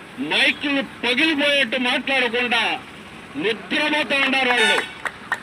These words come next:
ఒకరు మదన్పల్లికి చెందిన షాజాన్ సాబ్, ఇంకోరు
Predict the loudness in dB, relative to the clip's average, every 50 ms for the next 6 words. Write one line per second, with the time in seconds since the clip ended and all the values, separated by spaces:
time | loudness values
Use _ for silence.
0 | -8 -10 -6 -2 -2 0 0 0 0 2 2 2 0 0 0 0 2 0 2 2
1 | 2 2 2 2 0 0 0 0 2 2 2 2 2 2 0 0 0 0 0 0
2 | 0 0 0 0 0 0 0 0 -2 -4 -8 -14 -16 -16 -18 -18 -18 -18 -16 -8
3 | -4 -2 -2 -2 0 0 0 2 2 2 2 0